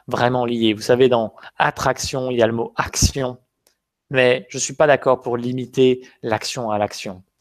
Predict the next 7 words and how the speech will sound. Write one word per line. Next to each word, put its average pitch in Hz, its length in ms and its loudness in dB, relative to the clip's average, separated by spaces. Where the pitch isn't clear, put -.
On 123 160 -4
n'est 123 100 2
pas 139 300 4
dans, 117 340 -2
dans 120 120 -2
l'action 120 560 -4
simple. - 680 -6